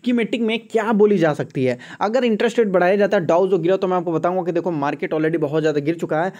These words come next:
और मार्केट ने अपना सपोर्ट लेवल भी तोड़ दिया। सुबह से शाम का चार्ट पैटर्न अगर आप देखोगे तो केवल गिरते हुए ही नज़र आया है। और पिछले पाँच दिन की बात करते हैं तो पिछले पाँच दिन में around बहुत अच्छा बाजार गिर चुका है। कितना? चार परसेंट से ज़्यादा हम बोल सकते हैं। एक मिनट, यहाँ पर देख सकते हो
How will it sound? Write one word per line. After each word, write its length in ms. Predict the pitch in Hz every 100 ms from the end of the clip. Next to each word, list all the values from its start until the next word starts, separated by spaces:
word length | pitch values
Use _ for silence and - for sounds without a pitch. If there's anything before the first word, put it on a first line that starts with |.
| 190 170
और 100 | 165
मार्केट 380 | 156 160 190
ने 60 | 196
अपना 280 | 165 180 175
सपोर्ट 560 | - 156 139 160 160 156
लेवल 240 | 131 135
भी 120 | 139
तोड़ 240 | 139 127 113
दिया। 140 | 120
सुबह 280 | 113 175 214
से 120 | 226
शाम 280 | 208 180 202
का 80 | 202
चार्ट 280 | 202 180 175
पैटर्न 240 | 196 190
अगर 180 | 185 185
आप 80 | 165
देखोगे 320 | 160 180 180
तो 80 | 175
केवल 240 | 185 185
गिरते 340 | 147 160 160
हुए 220 | 185 156 165
ही 160 | 175
नज़र 260 | 160 139 151
आया 240 | 143 147
है। 100 | 175 - - 180
और 80 | 156
पिछले 300 | 160 165 190
पाँच 320 | 156 160 185
दिन 120 | 180
की 120 | 170 175
बात 180 | 165
करते 220 | 165 156 170
हैं 80 |
तो 60 | 165
पिछले 240 | 165 170
पाँच 260 | 160 160 165
दिन 120 | 165
में 180 | 165 170
around 560 | 151 151 151 170 175 156
बहुत 340 | 139 139 156
अच्छा 220 | 143 170
बाजार 260 | 156 147 156
गिर 140 | 151
चुका 200 | 156 160
है। 60 | 156
कितना? 300 | 151 156 156
चार 400 | 160 156 143 156
परसेंट 400 | 151 139 147 139
से 160 | 151
ज़्यादा 260 | 135 135 139
हम 140 | 139
बोल 120 | 135 135
सकते 300 | 131 - 139
हैं। 200 | 160 160 _ _ _ _
एक 200 | 139 139 143
मिनट, 200 | 139 139
यहाँ 200 | 135 131
पर 100 | 135
देख 120 | 127
सकते 200 | 135
हो 40 | 143